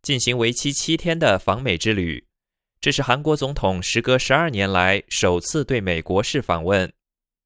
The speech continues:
尹锡悦本次访美的行程紧凑，包括将在二十六号与总统拜登举行峰会，两人将在这次会面上庆祝韩美建交七十周年。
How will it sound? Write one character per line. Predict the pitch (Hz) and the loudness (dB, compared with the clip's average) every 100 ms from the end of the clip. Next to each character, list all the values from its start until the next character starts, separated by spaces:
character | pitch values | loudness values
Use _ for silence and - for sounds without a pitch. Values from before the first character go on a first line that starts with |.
| _ _ - | _ _ -6
尹 | 131 | -4
锡 | 139 175 | -2 2
悦 | 185 147 | 4 4
本 | 113 101 | 4 0
次 | - 123 | 2 0
访 | 110 139 | 0 0
美 | 113 | 0
的 | 95 | 0
行 | - 113 | -2 -6
程 | - 120 127 | -4 -4 -6
紧 | 90 73 | -8 -10
凑， | - 127 101 - _ _ _ | -2 2 2 0 _ _ _
包 | 135 147 | 2 2
括 | - 131 | 4 2
将 | 110 139 147 | 4 0 2
在 | 131 | 2
二 | 135 | 2
十 | - | 0
六 | 160 156 | 0 0
号 | - 117 98 92 | 2 4 4 2
与 | 101 104 | -2 -4
总 | 117 139 | -4 -4
统 | 107 | -4
拜 | 107 123 | 0 0
登 | 110 131 | 0 -4
举 | 143 85 | -6 -8
行 | 82 92 | -6 -8
峰 | 104 131 151 | -4 -6 -4
会， | - 123 87 - _ _ _ - | 0 0 0 -6 _ _ _ 0
两 | 117 123 | 2 2
人 | 135 156 | 0 -2
将 | 165 170 | -2 0
在 | 151 | 0
这 | 147 | 0
次 | 139 | -4
会 | 139 180 170 | -4 -2 0
面 | 120 98 | 0 0
上 | - 98 92 - | 0 0 0 -4
庆 | - 143 120 | -6 -6 -4
祝 | 113 101 | -2 -2
韩 | - 110 | 0 -4
美 | 127 87 | -2 -4
建 | 120 98 | -4 -4
交 | 110 107 110 | 0 0 0
七 | - 151 | -2 -4
十 | 90 | -2
周 | 107 110 | 0 0
年。 | 90 82 87 | -2 -2 -4